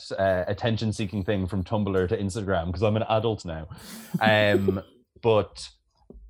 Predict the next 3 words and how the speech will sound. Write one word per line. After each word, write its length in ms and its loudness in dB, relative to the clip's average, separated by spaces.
I, 840 6
I, 140 4
I, 120 4